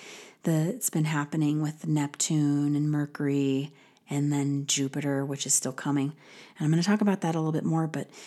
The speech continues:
just know too that, like, remember there's that unconditional love that's hovering as well. And I know there's a lot of talk about that there's a lot of illusion and delusion.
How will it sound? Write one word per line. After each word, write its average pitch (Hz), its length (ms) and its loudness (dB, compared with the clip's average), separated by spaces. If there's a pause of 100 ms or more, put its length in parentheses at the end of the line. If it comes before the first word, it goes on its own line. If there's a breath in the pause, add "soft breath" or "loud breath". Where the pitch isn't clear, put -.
just 214 180 6
know 208 240 12
too 214 280 8
that, 165 120 2
like, 160 160 0
remember 175 360 4
there's 160 240 0
that 160 160 2
unconditional 151 720 2
love 151 280 2
that's 135 320 2 (260 loud breath)
hovering 147 500 4
as 135 120 0
well. 135 300 2
And 135 120 4
I 139 60 6
know 165 360 6
there's 156 200 4
a 151 40 4
lot 151 300 2
of 151 80 2
talk 147 300 0
about 139 280 -2
that 135 140 -8
there's 139 160 0
a 131 60 -2
lot 139 200 0
of 135 140 -2
illusion 135 460 2
and 139 120 2
delusion. 135 520 -2